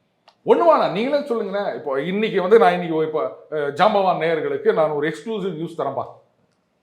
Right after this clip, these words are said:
ஜூன் ஐந்தாம் தேதி அண்ணாமலை பதவியிலிருந்து மாற்றப்படுகிறார் இப்படின்னு நான் சொல்றேன்னு வச்சுக்கோங்களேன்,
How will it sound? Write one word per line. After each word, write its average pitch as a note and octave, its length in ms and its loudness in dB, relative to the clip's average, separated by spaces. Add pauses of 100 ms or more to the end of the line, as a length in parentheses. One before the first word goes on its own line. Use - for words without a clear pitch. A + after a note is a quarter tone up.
(260)
ஜூன் C#4 260 4
ஐந்தாம் G#3+ 380 4
தேதி D#3+ 300 -4
அண்ணாமலை F3+ 480 2
பதவியிலிருந்து F3+ 640 2
மாற்றப்படுகிறார் C3+ 560 -2 (140)
இப்படின்னு C#3 200 -10
நான் F3+ 200 -10
சொல்றேன்னு D#3 380 -8
வச்சுக்கோங்களேன், A2+ 460 -12